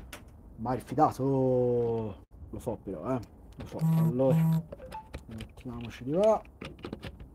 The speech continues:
Allora, rimettiamoci di là. Te vuoi che io mi scollego tutto via, perché tanto questo non serve più a nulla,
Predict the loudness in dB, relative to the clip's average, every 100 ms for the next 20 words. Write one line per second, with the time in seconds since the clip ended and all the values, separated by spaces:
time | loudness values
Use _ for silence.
0 | -20 -20 -20 -20 -20 -20 -20 -20 -20 -20
1 | -20 -20 -20 -20 -20 -20 -20 -20 -20 -20
2 | -20 -20 -20 -18 -16 -12 -12 -12 -20 -20
3 | -20 -20 -20 -20 -20 -20 -20 -20 -20 -20
4 | -8 0 4 6 6 4 2 2 2 2
5 | 2 6 8 10 8 6 6 8 10 10
6 | 8 8 8 8 6 2 2 8 10 10
7 | 4 4 6 6 4 2 4 4 8 8
8 | 8 2 0 -6 -20 -20 -20 -20 -10 -4
9 | 6 8 8 8 8 8 2 -4 -6